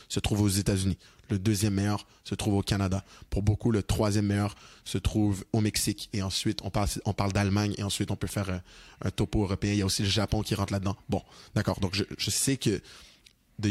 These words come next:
U S reigns supreme in our sport. Je suis d'accord. Mais à partir du moment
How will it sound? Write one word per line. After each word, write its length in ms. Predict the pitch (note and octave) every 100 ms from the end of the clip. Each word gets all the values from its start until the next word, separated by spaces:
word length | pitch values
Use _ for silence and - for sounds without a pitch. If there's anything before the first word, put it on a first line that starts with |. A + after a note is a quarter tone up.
| G#2+
U 120 | B2
S 160 | A#2+ -
reigns 180 | A2 A2
supreme 580 | - F#2+ B2+ C3+ C#3 -
in 60 | G2+
our 120 | G2
sport. 300 | - - A2 - -
Je 100 | G#2+
suis 160 | G2 G#2+
d'accord. 320 | F#2+ - - - - - - -
Mais 100 | G2+
à 60 |
partir 280 | G#2+ - C#3+
du 140 | B2+
moment 340 | C3 B2+ G#2